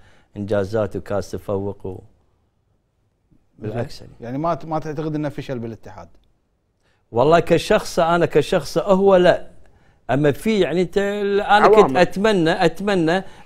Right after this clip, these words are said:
Speaker 1: أن يكون بالاتحاد أربعتاش عضو ممثلين جميع الأندية.
Speaker 2: إيه،
Speaker 1: يعني
Speaker 2: مو
Speaker 1: من كل نادي.
Speaker 2: هذا اللي صاير الحين.
Speaker 1: لا، مو
Speaker 3: موجودين.
Speaker 1: صاير، مو كلهم موجودين.
Speaker 2: شلون يعني؟
Speaker 1: متابع، يعني مو الشخص اللي يكون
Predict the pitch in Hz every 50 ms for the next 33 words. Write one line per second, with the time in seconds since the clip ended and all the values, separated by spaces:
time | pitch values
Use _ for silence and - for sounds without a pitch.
0 | - 180 185 185 185 - - 214 202 190 185 175 170 - - 190 - 196 202 214
1 | 214 202 180 175 175 170 170 170 - 226 196 190 - - - 214 202 202 202 196
2 | 190 190 - - 196 208 196 180 175 185 190 214 208 180 180 143 131 120 101 95
3 | 104 104 101 98 104 - - - _ _ _ _ _ _ _ _ _ _ _ _
4 | _ _ _ _ _ _ _ - 113 110 123 151 175 196 196 185 - - 214 202
5 | 185 180 185 190 180 160 143 143 160 185 214 214 - 117 143 170 185 190 185 180
6 | - - 175 165 147 143 127 120 117 117 - 190 196 - 220 240 - 143 160 190
7 | 208 240 254 - - 196 180 165 151 131 123 113 113 117 110 110 120 143 185 -
8 | - - 131 127 139 139 139 123 113 - 220 214 214 208 180 160 151 139 127 143
9 | 151 160 165 170 190 208 196 165 - - - 180 151 - - - 151 147 139 -
10 | 160 156 -